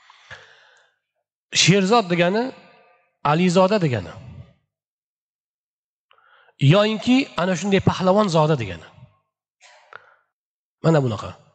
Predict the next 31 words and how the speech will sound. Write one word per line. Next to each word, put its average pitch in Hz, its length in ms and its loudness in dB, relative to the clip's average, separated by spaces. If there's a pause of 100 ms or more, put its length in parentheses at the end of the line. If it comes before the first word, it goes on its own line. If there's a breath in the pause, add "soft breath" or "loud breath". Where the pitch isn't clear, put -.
(160)
Hech 254 200 2
yomon 170 260 4
joyi 117 200 -2
yo'q. 147 140 -6 (280)
Sherzod 127 460 0
bo'laveradi. 180 420 -6 (2000 soft breath)
Aytdimku, 226 420 0
haligi 170 320 -2
ba'zi 160 260 0
birlar 160 260 0 (180)
yangi-yangi, 160 560 -4
e, - 140 -16 (180)
mana 147 160 -8
shu, 135 100 -4
e, - 240 -8 (200)
fatvolar 156 420 2
chiqarib 147 240 -6
tavba 151 200 2
olishyapti. 117 500 -4 (220)
Hali 156 260 -2
ism, 156 300 0
u 175 80 4
ismni 151 300 2
ayb 147 180 0
topgan, 143 260 -4
hali 156 160 -2
bu 156 80 -2
ismni 139 200 -4
o'zi 202 120 2
savodsiz 240 420 0
o'zi. 113 200 -4